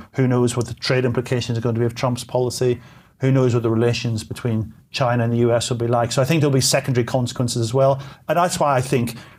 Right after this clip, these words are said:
you know, this notion that politics is back in a big way for financial investors,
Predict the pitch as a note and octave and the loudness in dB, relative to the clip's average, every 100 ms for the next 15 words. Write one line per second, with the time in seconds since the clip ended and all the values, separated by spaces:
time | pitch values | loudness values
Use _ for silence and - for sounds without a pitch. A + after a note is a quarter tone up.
0 | - - - - C#3+ C3 C#3+ - D3 D3 | -20 -20 -18 -4 0 2 2 2 2 2
1 | C#3 C#3 A#2+ - D3 C3 A#2+ A#2 - - | 2 2 0 -2 0 0 0 -4 -4 -4
2 | G#2+ B2 A2+ - A2+ G2 A2+ A2+ A2 A2+ | -2 0 -2 -2 -2 -2 -2 0 0 0
3 | A2+ A#2+ B2+ A#2 A#2 A#2 A2 A#2 G#2 A2 | 0 -2 -2 -2 0 -2 0 0 0 -2
4 | G#2+ | -4